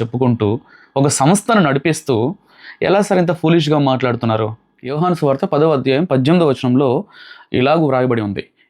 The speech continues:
"ఎవడునూ నా ప్రాణము తీసుకొనలేడు, నా అంతట నేను దాన్ని పెట్టుచున్నాను, దాన్ని పెట్టుటకు, దాన్ని తీసుకొనుటకు నాకు అధికారము కలదు. నా తండ్రి వలన ఈ ఆజ్ఞ నేను పొంది ఉన్నాను" అని చెప్తాడు అక్కడ.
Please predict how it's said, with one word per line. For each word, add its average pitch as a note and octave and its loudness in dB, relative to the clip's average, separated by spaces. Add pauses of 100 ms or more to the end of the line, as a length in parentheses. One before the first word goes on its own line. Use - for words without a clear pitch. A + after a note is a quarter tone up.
"ఎవడునూ E3 2
నా F#3 2
ప్రాణము C#3+ 0
తీసుకొనలేడు, B2 0 (180)
నా G#2 2
అంతట D#3+ 2
నేను D#3 2
దాన్ని B2 0
పెట్టుచున్నాను, A#2 0 (300)
దాన్ని A#2 2
పెట్టుటకు, C3 0
దాన్ని C3+ 0
తీసుకొనుటకు D#3+ 0
నాకు A#2+ -2
అధికారము C3+ 0
కలదు. A#2 0
నా C3 -2
తండ్రి D3 2
వలన D3+ 0
ఈ B2 0
ఆజ్ఞ B2 0
నేను C3 0
పొంది A#2 0
ఉన్నాను" A2 0 (200)
అని D#3 4
చెప్తాడు D#3 -2
అక్కడ. G2+ -4